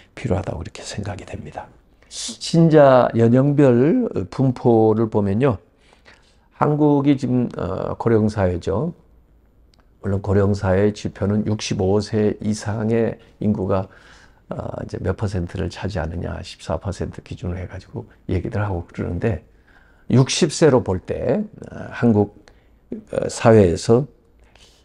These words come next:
어, 육십 세 이상이 전체 인구의 삼십이 퍼센트를 차지한다고 합니다. 어,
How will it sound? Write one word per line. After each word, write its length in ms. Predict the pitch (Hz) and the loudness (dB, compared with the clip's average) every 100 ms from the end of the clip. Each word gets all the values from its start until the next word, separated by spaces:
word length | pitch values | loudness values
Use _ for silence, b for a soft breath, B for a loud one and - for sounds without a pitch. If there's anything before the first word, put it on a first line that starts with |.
| - | -8
어, 180 | 92 82 | -6 -2
육십 380 | 101 107 135 - | -2 0 -4 -4
세 260 | - 117 107 | 0 2 2
이상이 680 | 107 107 110 101 127 135 - _ _ _ - | 0 -2 -2 0 -2 -4 -10 _ _ _ -6
전체 340 | 107 107 117 | -2 0 2
인구의 380 | 107 101 98 101 | 2 0 -2 -4
삼십이 840 | - 165 151 - - _ - 123 247 | -2 -4 -2 -10 -14 _ -2 -2 0
퍼센트를 540 | 143 135 117 104 95 | -2 0 -2 -2 -6
차지한다고 580 | - 98 95 85 87 - | -4 -4 -4 -6 -10 -14
합니다. 360 | 87 82 - - _ _ - 98 _ _ _ - B B B - | -16 -16 -18 -18 _ _ -20 -20 _ _ _ -20 B B B -14
어, 100 | - | -10